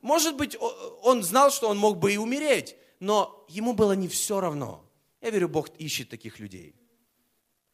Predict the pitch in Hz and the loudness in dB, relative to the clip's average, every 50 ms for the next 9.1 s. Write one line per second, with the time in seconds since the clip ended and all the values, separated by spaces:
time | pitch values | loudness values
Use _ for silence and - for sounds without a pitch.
0 | _ _ - 190 226 180 190 170 156 151 151 147 - 156 147 143 143 151 147 - | _ _ -6 -6 -4 -4 -2 -4 -2 -4 -4 -4 -4 -4 -4 -4 -4 -8 -8 -8
1 | 147 156 147 131 110 95 85 - _ _ - 139 131 143 135 - 165 147 151 127 | -8 -8 -6 -6 -8 -10 -12 -16 _ _ -18 -8 -6 -6 -6 -6 -8 -8 -8 -10
2 | 127 123 - - 127 123 127 117 107 - - - - - _ _ _ _ _ _ | -10 -12 -10 -10 -8 -6 -4 -6 -6 -8 -14 -20 -20 -20 _ _ _ _ _ _
3 | _ _ _ _ _ 156 202 220 214 196 196 175 156 165 147 160 156 151 147 165 | _ _ _ _ _ -8 -8 -6 -6 -6 -8 -8 -8 -8 -6 -6 -8 -8 -8 -10
4 | 190 180 - - 151 135 - - 165 196 170 151 139 123 127 123 - 147 135 - | -10 -8 -8 -8 -8 -10 -10 -12 -14 -10 -8 -8 -8 -8 -10 -10 -10 -12 -12 -12
5 | - 143 131 147 151 160 147 131 123 165 175 180 156 - 143 127 - 131 127 123 | -14 -10 -6 -4 -4 -4 -4 -8 -10 -8 -6 -6 -6 -8 -10 -10 -8 -8 -8 -8
6 | 120 - 127 120 147 160 156 139 123 113 - - - 139 - - 147 139 127 - | -10 -12 -14 -10 -8 -6 -4 -4 -6 -6 -8 -10 -12 -14 -8 -4 -4 -4 -4 -8
7 | - _ _ _ _ _ _ - 156 151 190 233 226 196 165 - - 185 185 170 | -12 _ _ _ _ _ _ -14 -14 -12 -10 -8 -8 -6 -6 -6 -6 -6 -8 -8
8 | - - 135 160 165 156 147 139 123 - 123 120 - - 170 156 147 127 101 - | -12 -8 -8 -8 -6 -6 -8 -12 -14 -14 -12 -10 -10 -8 -6 -6 -6 -6 -8 -12
9 | _ | _